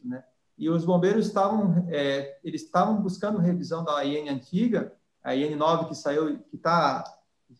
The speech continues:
que a versão anterior, até porque tinha uma incongruência com a B N T. A I N nove antiga, ela até tinha alguns pontos conflitantes com a B N T,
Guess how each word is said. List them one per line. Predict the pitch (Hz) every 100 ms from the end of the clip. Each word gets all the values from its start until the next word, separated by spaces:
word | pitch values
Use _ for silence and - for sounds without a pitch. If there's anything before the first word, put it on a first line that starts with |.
| _
que | 143 131
a | 131
versão | 131 139 156 160
anterior, | 147 135 139 202 220 - - _ _ _ -
até | 139 190
porque | 208 240 220 226
tinha | 226 220 247
uma | 226 220 214 202
incongruência | 220 240 226 214 202 247 247
com | 240
a | 226
B | 208
N | 226 247
T. | 226 208 175 - _ _ _ _
A | - 127
I | 143
N | 180 202
nove | 190 196 185
antiga, | 175 208 220
ela | 196
até | 180 202 220
tinha | 240 226
alguns | 220 226
pontos | - 202 247 -
conflitantes | 226 254 - - 208 226 254 -
com | 240 233
a |
B | 226 220
N | 220
T, | - 143 127 -